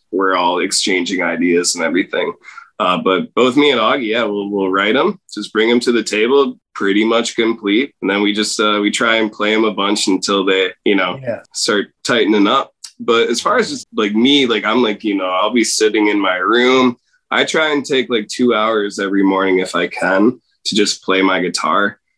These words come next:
Speaker 1: A lot of times, maybe I'll just end up noodling or whatever.
Speaker 2: Mm-hmm.
Speaker 1: Uh,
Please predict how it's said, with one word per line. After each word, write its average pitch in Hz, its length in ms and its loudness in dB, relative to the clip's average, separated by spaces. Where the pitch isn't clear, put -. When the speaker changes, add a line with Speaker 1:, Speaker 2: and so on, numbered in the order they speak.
Speaker 1:
A - 60 0
lot 117 320 2
of 110 120 -8
times, 120 500 -2
maybe 104 260 2
I'll 101 100 0
just 101 200 -6
end 101 160 0
up 92 100 -2
noodling 101 720 0
or 101 120 0
whatever. 101 420 0
Speaker 2:
Mm-hmm. - 420 -10
Speaker 1:
Uh, 98 140 -2